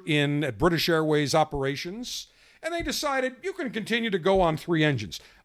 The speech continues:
American Airlines, and again, when I'm talking about American Airlines, I'm not talking about American Airlines, the company, I'm talking companies that operate in the United States. For example, Delta, United, Southwest, uh, uh, uh, uh, American.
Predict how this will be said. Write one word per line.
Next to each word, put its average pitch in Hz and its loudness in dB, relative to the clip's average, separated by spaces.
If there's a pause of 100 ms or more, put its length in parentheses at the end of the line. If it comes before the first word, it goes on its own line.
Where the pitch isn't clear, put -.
American 185 8
Airlines, 165 2 (120)
and 123 -4
again, 147 4
when - -2
I'm 123 -4
talking 196 2
about 185 6
American 185 2 (200)
Airlines, 175 -2
I'm 147 -8
not 156 -6
talking 165 -4
about 147 -4 (160)
American 151 0
Airlines, 131 -2
the - -10
company, 180 2
I'm - -8
talking 165 -2 (560)
companies 175 -6
that 139 -4
operate 147 0
in 143 -2
the 139 -2
United 127 0
States. 113 -2
For 127 -6
example, 131 -2
Delta, 139 0
United, 127 -2 (180)
Southwest, 131 -6 (440)
uh, 120 -14
uh, 120 -2 (260)
uh, 117 -4
uh, 113 0 (520)
American. 131 0